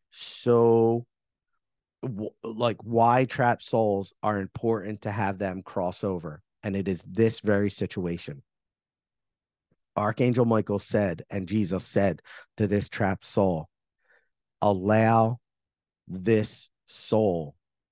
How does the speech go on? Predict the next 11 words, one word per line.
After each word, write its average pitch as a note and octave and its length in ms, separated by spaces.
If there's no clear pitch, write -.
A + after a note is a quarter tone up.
to B2+ 120
cross G2+ 480
over F2 600
and G#2 420
resume G2 920
its A#2 180
awakening G2 840
or G#2 220
growing, G2 680
um, F2 540
uh, F2 460